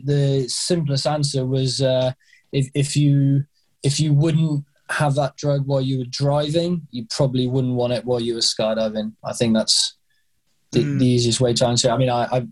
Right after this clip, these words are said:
Speaker 1: yeah, I'm, I'm, I'm not too aware of what, what those kind of, what, what those
Speaker 2: Yeah.
Speaker 1: drugs do to your body or to your sort of mental state or anything like that. But
Speaker 2: Yeah.
Speaker 1: yeah.
Speaker 2: I was just asking because, like, specifically, like, there's different drugs that per-, that ad-, ad-,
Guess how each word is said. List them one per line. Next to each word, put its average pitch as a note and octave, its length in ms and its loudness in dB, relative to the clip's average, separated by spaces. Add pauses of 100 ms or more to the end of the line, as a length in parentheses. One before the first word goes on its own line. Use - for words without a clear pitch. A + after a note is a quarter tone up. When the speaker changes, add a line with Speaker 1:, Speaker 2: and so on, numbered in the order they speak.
(120)
Speaker 1:
yeah, G#2+ 280 0
I'm, A2 100 -2
I'm, C#3+ 280 0
I'm C#3+ 160 -2
not C#3+ 200 -2
too C#3+ 180 2
aware C3 280 0
of B2 120 -6
what, C3 220 -2
what B2 220 -4
those A#2 220 -6
kind A2+ 200 -6
of, A2 80 -2 (600)
what, - 240 -8
what G#2+ 120 0
those A2 160 2
Speaker 2:
Yeah. A#2+ 60 -4
Speaker 1:
drugs A2+ 380 2
do A2+ 200 4
to - 180 0
your A2 100 2
body A#2 460 2
or A2 100 0
to - 200 -2
your A2 80 0
sort G#2 280 -2
of A2 140 -6
mental A2 320 0
state A2 300 0
or A2 80 -4
anything A2+ 260 -4
like G2 140 -2
that. G#2+ 200 -4 (120)
But - 180 -4
Speaker 2:
Yeah. C#3 200 0 (340)
Speaker 1:
yeah. G2+ 280 0 (400)
Speaker 2:
I F3 120 2
was A3 100 2
just E3 140 2
asking D#3+ 300 2
because, C#3 240 0
like, C3+ 100 0
specifically, D#3 640 2
like, A#2+ 200 -2
there's B2 560 -2
different C#3+ 440 0
drugs B2 420 0
that A#2 240 -2
per-, B2+ 300 -4
that A#2+ 260 -2
ad-, A2+ 180 -6
ad-, A#2 220 -4